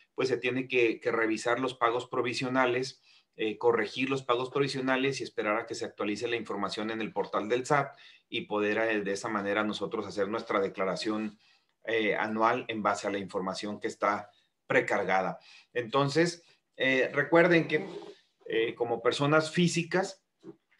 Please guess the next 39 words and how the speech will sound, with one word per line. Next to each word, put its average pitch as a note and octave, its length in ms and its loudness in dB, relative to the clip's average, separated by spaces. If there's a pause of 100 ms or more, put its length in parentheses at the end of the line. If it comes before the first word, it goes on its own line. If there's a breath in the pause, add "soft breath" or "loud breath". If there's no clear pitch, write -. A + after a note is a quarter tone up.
(120)
nosotros A#2+ 400 0
debemos A2+ 320 2
de A#2 120 2
presentarnos A2 600 -2
de A2+ 220 0
nuestra A#2 300 0
declaración A#2+ 680 2
normalmente B2+ 800 4
en C3 120 0
el A2 100 0
mes A2 240 -2
de C#3 80 6
abril, E3 440 4 (260 soft breath)
en G#2 140 -6
este - 280 -6
caso A2+ 240 0
se A#2 120 -2
extendió G2+ 440 -2
al A2 120 0
mes A#2 200 -4
de C3 100 -2
mayo, D3 440 2 (460 soft breath)
y E3 500 4 (280 soft breath)
después B2 400 0
de C3+ 80 4
eso, C3+ 160 0
pues A2+ 160 -4
en G#2+ 100 -2
caso A2+ 260 0
de B2 120 2
que A2+ 100 0
hubo A2 120 6
alguna A#2+ 240 0
utilidad, C#3 480 0
pues - 120 -6
tenemos A2+ 680 -2
sesenta A2 440 -2
días A2 220 0
para, G#2 420 0